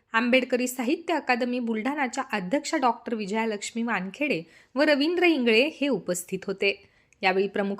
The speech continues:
मार्गदर्शन करताना डॉक्टर व्ही बी तायडे म्हणाले की, बाबासाहेब आंबेडकर यांचे अर्थशास्त्रातील योगदान खूप मोठे आहे.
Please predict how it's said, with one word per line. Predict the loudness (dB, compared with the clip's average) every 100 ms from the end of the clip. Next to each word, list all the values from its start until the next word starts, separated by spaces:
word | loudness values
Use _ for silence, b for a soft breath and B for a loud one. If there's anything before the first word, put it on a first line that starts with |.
| 0
मार्गदर्शन | 0 0 0 -2 -2 -4
करताना | -2 -4 -4 -4 -2
डॉक्टर | -2 -2 -4 -2
व्ही | -2
बी | -2 0
तायडे | 2 4 4
म्हणाले | 0 -2 -4 -4 -8 b b b 0
की, |
बाबासाहेब | 6 6 6 2 2 0
आंबेडकर | 2 0 0 2
यांचे | 2 0 -2 -2 0
अर्थशास्त्रातील | 0 0 -2 -2 -2 0 0 2 2 2
योगदान | 0 -2 -4 -6
खूप | -6 -6 -4
मोठे | -4 -4 -4
आहे. | -2 -2